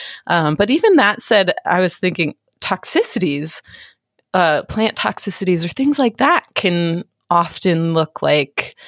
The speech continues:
different diseases. And so those can be pretty challenging just from, you know, that standpoint of observing something abnormal, how to know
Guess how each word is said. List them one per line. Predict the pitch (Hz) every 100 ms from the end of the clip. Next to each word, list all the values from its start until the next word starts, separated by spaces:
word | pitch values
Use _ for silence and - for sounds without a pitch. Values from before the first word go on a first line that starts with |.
| - _ _ _ -
different | 180 - 165 156 -
diseases. | 147 147 147 143 131 139 147 143 -
And | 156 160 156 151 147 -
so | - 190
those | 208 240 -
can | 339 311
be | 349
pretty | - 254 254
challenging | - 202 180 180 160 151 147 156
just | - 202 - - _ _ _
from, | - - 180 170 156 156 -
you | 170
know, | 147 151 - - - -
that | 175 156
standpoint | - 202 190 - 175 165 143
of | 160 160 156 - - _ _ -
observing | 170 175 208 208 202
something | - 190 175 170
abnormal, | 156 175 208 226 202 170 170
how | - 185 180
to | 175
know | 170 165 160 156 151 147